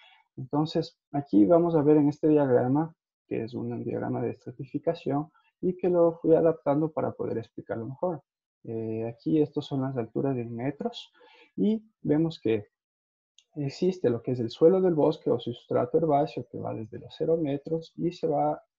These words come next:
diversificando hasta los diez metros de altura, donde encontramos el primer estrato, que vamos a llamarlo el sotobosque inferior.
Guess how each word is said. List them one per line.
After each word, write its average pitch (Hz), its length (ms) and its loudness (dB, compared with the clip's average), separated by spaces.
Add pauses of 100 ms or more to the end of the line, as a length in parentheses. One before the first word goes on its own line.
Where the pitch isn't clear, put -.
(240)
diversificando 139 760 -4
hasta 135 180 -8
los 117 220 -8
diez 139 200 0
metros 127 320 -6
de 113 80 -8
altura, 127 320 -8
donde 104 300 -14
encontramos 120 560 -6
el 120 80 -2
primer 120 320 -8
estrato, 117 540 -8
que 104 100 -14
vamos 120 460 -8
a 117 60 -4
llamarlo 143 500 -4
el 113 100 -10
sotobosque 104 580 -12
inferior. - 420 -12